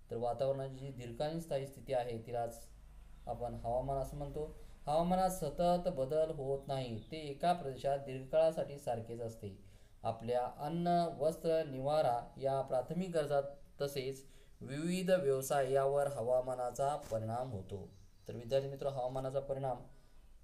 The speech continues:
आपल्या अन्न, वस्त्र, निवारा, प्राथमिक गरजा तसेच विविध व्यवसायावर हवामानाचा परिणाम होतो. यानंतर विद्यार्थी मित्र, हवामानाचे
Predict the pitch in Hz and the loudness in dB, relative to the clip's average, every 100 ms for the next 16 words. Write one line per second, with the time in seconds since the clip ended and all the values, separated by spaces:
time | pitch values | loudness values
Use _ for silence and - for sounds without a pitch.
0 | - - 123 131 131 - 131 147 151 139 | -8 -6 -4 -2 -2 -2 -6 -2 0 2
1 | 135 135 139 139 120 120 127 135 135 131 | 2 0 4 4 4 0 2 4 4 2
2 | - - - - - - 123 113 139 143 | -2 -14 -20 -20 -8 0 0 0 -6 -4
3 | 123 120 127 123 - - 139 120 113 131 | -2 0 0 0 -4 -4 -6 -6 -10 -8
4 | 151 165 170 120 120 117 139 139 131 113 | -4 0 0 -2 -6 2 4 6 4 0
5 | 113 - - - - 117 120 123 123 127 | -4 -14 -20 -20 -8 -2 -2 -2 -4 -2
6 | 127 110 - - - - - 110 117 147 | 0 -2 -2 -16 -20 -10 -2 0 0 -2
7 | 196 - - 98 92 90 82 - - 151 | -4 -10 -10 -8 -6 -8 -10 -14 -6 0
8 | 175 196 196 175 151 165 170 165 180 160 | 0 2 0 -2 2 2 2 0 0 4
9 | 135 147 156 156 139 170 180 | 4 4 2 0 -2 -4 -4